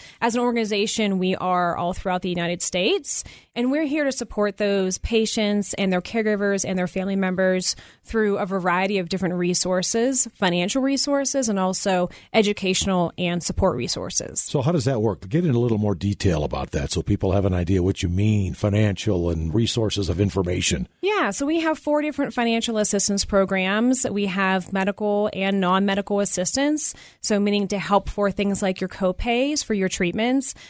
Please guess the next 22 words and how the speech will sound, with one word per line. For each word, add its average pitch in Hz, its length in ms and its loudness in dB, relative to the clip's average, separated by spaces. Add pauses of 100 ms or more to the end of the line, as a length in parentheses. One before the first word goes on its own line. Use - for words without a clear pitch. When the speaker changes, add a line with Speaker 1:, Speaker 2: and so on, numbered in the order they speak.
(120)
Speaker 1:
and 240 80 0
also 233 300 0
things 208 240 0
to 214 80 -2
help 185 260 0
for 190 280 0
utilities 277 1000 0 (260)
or, 208 480 0
um, 180 180 -4
groceries, 254 840 0 (180)
getting 196 240 2
to 202 160 0
and 190 100 2
from 190 200 0
your 170 160 0
appointments. 233 880 -2 (480)
We 240 100 0
also 226 260 -2
have 220 260 -2
a 214 40 -2
lot 202 260 0
of 196 400 0